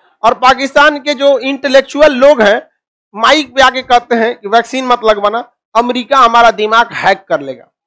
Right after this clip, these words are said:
अरे यार, अमेरिका के पास दिमाग की कमी है कि तुम नारा बांधने वालों का दिमाग hack करेगा? आता क्या है तुम लोग को?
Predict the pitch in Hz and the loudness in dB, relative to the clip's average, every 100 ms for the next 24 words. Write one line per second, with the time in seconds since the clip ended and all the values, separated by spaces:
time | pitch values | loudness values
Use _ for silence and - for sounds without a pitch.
0 | _ _ _ _ - 254 277 277 226 254 | _ _ _ _ -6 0 2 2 2 0
1 | 262 254 285 285 285 262 240 262 269 277 | -2 0 0 2 0 -2 -2 -2 0 -2
2 | 254 262 294 269 247 247 262 247 240 269 | -2 -2 0 -2 -2 -6 -8 -2 2 4
3 | 262 262 254 254 254 247 247 240 247 220 | 4 2 0 0 2 2 0 2 2 2
4 | 214 208 185 165 143 - - - _ 151 | 2 2 2 0 -4 -6 -20 -20 _ 0
5 | 226 277 285 294 294 269 277 254 208 190 | 2 2 2 4 4 2 0 0 0 -4